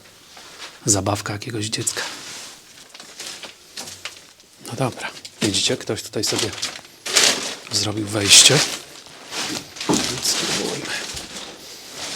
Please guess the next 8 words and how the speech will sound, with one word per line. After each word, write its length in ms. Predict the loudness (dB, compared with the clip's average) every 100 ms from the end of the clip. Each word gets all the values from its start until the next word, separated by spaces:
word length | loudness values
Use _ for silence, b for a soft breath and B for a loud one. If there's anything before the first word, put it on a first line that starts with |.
| -8 -12 -18 -16 -16 -14 -14 -14 -10
O, 220 | -6 -6 -6 -8 -2
patrzcie. 340 | 4 6 6 4 -2 -14 -20 B B B B B 0
Dudziarska 520 | 2 2 0 -2 -2
czterdzieści 500 | 0 0 0 0 -2
B 120 | 0
przez 200 | 2 4
trzydzieści 400 | 2 2 0 0
dziewięć. 360 | -4 -6 -10